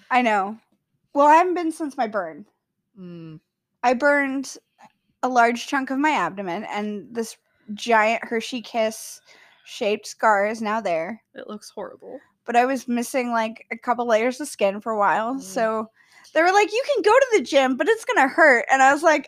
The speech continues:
Speaker 1: "Okay, I'm not gonna go to the gym <laughs> then."
Speaker 2: You can, um, rub vitamin E oil on it, and it'll help the scar go away, or at least it'll lessen the scar.
Speaker 1: Yeah.
Speaker 2: You can also ingest vitamin E oil, or do both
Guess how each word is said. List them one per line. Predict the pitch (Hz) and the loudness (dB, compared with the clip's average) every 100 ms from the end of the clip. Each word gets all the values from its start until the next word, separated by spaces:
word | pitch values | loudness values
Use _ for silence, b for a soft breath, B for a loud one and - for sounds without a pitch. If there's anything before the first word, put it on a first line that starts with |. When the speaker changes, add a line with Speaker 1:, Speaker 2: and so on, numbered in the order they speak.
| - | -2
Speaker 1:
"Okay, | 302 302 233 | 0 4 6
I'm | 233 285 | 6 4
not | 285 262 | 2 2
gonna | 262 262 | 0 0
go | 247 247 | 0 -4
to | 233 | -4
the | 247 | -4
gym | 262 262 | -2 0
<laughs> | 311 359 | 0 4
then." | 403 - 523 494 381 349 - 415 240 453 B B 403 330 B | 4 4 -6 -2 0 2 0 -2 -4 -12 B B -12 -14 B
Speaker 2:
You | 233 277 | -10 -10
can, | 269 349 330 302 - | -8 -8 -8 -8 -10
um, | 240 240 220 202 190 185 180 _ _ 196 | -10 -8 -8 -10 -14 -20 -20 _ _ -16
rub | 208 208 220 214 202 | -8 -4 -4 -6 -10
vitamin | 185 190 202 185 - | -10 -10 -12 -16 -18
E | 175 - | -20 -14
oil | 214 226 | -12 -10
on | 233 240 240 | -10 -8 -8
it, | 254 - - | -10 -14 -18
and | 185 | -18
it'll | 170 175 | -14 -14
help | 190 196 - | -10 -10 -10
the | 190 | -20
scar | - 170 170 | -16 -12 -12
go | 190 220 | -10 -10
away, | 233 247 247 254 226 | -8 -8 -8 -10 -12
or | |
at | 196 | -12
least | 190 - | -12 -14
it'll | 180 175 | -12 -10
lessen | 170 165 - 226 | -8 -8 -8 -10
the | 233 | -10
scar. | 247 - 240 240 247 _ | -14 -10 -4 -4 -6 _
Speaker 1:
Yeah. | 247 254 135 220 | 2 4 4 -4
Speaker 2:
You | - 208 | -12 -16
can | 202 | -12
also | 196 196 185 | -12 -12 -14
ingest | 175 156 175 151 - | -16 -14 -10 -10 -12
vitamin | - 220 233 247 | -10 -10 -10 -14
E | 233 254 | -14 -12
oil, | 254 254 254 254 _ | -10 -10 -10 -12 _
or | 165 | -16
do | 175 170 | -14 -14
both | 165 175 269 262 _ | -8 -6 -6 -10 _